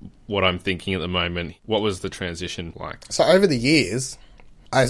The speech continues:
Speaker 2: I start doing the talking about movie stuff, and I do that for a while. For a year there, I get obsessed with D V D and Blu-ray update videos, like,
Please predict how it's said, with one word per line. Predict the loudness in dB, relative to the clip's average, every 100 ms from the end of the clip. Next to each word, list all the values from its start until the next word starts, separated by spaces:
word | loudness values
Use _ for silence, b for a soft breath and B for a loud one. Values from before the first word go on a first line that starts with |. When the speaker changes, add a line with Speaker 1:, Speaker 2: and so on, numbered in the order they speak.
| 2
Speaker 2:
I | 2
start | 4 4
doing | 2 0
the | 0
talking | 2 2 2 -4
about | -4 -2
movie | 2 2 2
stuff, | 0 0 0 -2
and | -6
I | -8
do | -10
that | -10
for | -8
a | 2
while. | 6 8 8 4 2 B B B B -18
For | 0 2
a |
year | 2 0 0
there, | 2 2 2
I |
get | 2 -2
obsessed | -2 -2 0 -2
with | -4 -4 -6 B B B 0
D | 2
V | 4 2
D | 2
and | 0
Blu-ray | 0 2 4 4 4 0
update | -2 2 2
videos, | 4 4 4 4 4 2 2
like, | 4 4 0